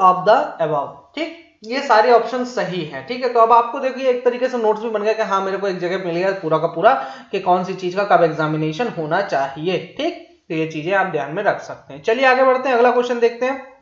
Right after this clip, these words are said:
अगला क्वेश्चन है क्वेश्चन नंबर eight, substantial fencing shall be provided and maintained between a haulage road and buildings in the vicinity if the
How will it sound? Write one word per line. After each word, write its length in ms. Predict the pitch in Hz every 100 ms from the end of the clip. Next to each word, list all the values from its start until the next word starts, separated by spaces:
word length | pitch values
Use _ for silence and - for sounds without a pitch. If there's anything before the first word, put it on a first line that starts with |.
| _ _ _ _ _ _ _ _ - - - - - _ _ _ _ _ -
अगला 220 | 226 285
क्वेश्चन 280 | 285 247 269
है 200 | 254 294
क्वेश्चन 300 | 277 233 269
नंबर 220 | 254 247
eight, 380 | 214 220 - -
substantial 600 | - 247 247 254 262 311 247
fencing 400 | 269 240 294 277
shall 240 | 262 247
be 80 | 262
provided 440 | 247 220 220 240 247
and 160 | 254
maintained 340 | 226 226 254 247
between 260 | 220 240
a 80 | 240
haulage 340 | 208 208 226 226
road 160 | 226
and 160 | 233 202
buildings 340 | 196 214 226
in 140 | 233 220
the 60 |
vicinity 440 | 190 208 208 208 233
if 120 | 226
the 100 | 254